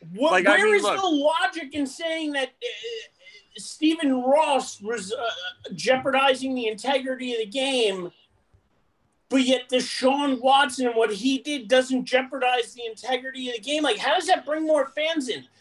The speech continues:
Speaker 1: If you're a fan of the Cleveland Browns, how do you explain to your kid about what just happened and why he's suspended for six games?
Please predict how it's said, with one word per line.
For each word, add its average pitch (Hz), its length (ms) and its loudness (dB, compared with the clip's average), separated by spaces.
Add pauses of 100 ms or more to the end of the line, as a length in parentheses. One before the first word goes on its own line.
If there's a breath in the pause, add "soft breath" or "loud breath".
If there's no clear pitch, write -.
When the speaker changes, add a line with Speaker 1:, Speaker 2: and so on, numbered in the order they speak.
(140)
Speaker 1:
If 202 120 -10
you're 359 160 2
a - 40 -6
fan 349 320 0
of 320 80 2
the 254 40 2
Cleveland 294 460 0
Browns, 302 380 2
how 262 160 0
do 415 80 2
you 403 120 8
explain 359 460 -12
to 339 60 -8
your 311 160 -6
kid 330 260 -6
about 285 240 2
what 262 100 -4
just 247 220 -12
happened 233 380 -2
and 208 80 -4
why 277 180 0
he's 269 200 -4
suspended 254 600 -4
for 233 160 -10
six - 340 -6
games? 226 340 0